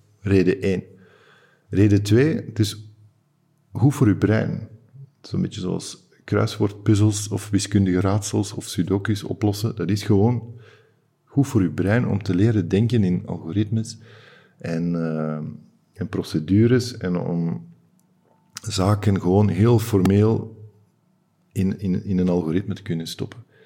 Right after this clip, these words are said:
Dus het is gewoon goed voor de, de algemene ontwikkeling van kinderen dat ze leren programmeren. En dan, maar de belangrijkste reden, de derde reden,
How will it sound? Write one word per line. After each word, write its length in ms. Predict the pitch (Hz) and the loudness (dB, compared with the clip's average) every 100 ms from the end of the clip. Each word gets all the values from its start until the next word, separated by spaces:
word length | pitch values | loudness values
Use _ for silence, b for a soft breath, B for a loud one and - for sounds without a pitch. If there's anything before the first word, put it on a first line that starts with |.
| b b b b | b b b b
Dus 240 | 95 - | -6 -6
het 380 | - _ _ _ | -14 _ _ _
is 80 | - | -2
gewoon 320 | 101 95 - - _ _ - 98 - - | 0 0 -4 -14 _ _ -8 -8 -8 -16
goed 240 | - 151 | 0 0
voor 140 | - 120 | 2 0
de, 520 | - - 107 104 - | -2 -8 -2 -2 -2
de 100 | 104 | -4
algemene 460 | - 117 107 104 104 | 0 4 4 4 2
ontwikkeling 640 | 101 107 113 113 107 104 | -2 -2 2 2 2 0
van 160 | 92 85 | -4 -4
kinderen 460 | 117 117 113 113 - | 0 2 2 -2 -6
dat 140 | 87 | -10
ze 120 | - | -4
leren 260 | 85 85 87 | -2 -2 -4
programmeren. 640 | - 82 78 78 78 73 _ B B B B B B B B | -8 -12 -10 -10 -10 -12 _ B B B B B B B B
En 140 | 101 | 2
dan, 220 | 101 101 - | 2 2 0
maar 120 | 104 | 0
de 80 | 90 | 0
belangrijkste 920 | 80 90 151 180 - - 143 139 - - - _ - | 2 4 6 4 2 2 4 4 0 -12 -20 _ -6
reden, 520 | - 101 131 180 - | 2 2 4 0 -2
de 180 | - - | -8 -10
derde 280 | 87 95 110 | -6 -2 0
reden, 460 | 120 120 123 - | 2 4 2 -2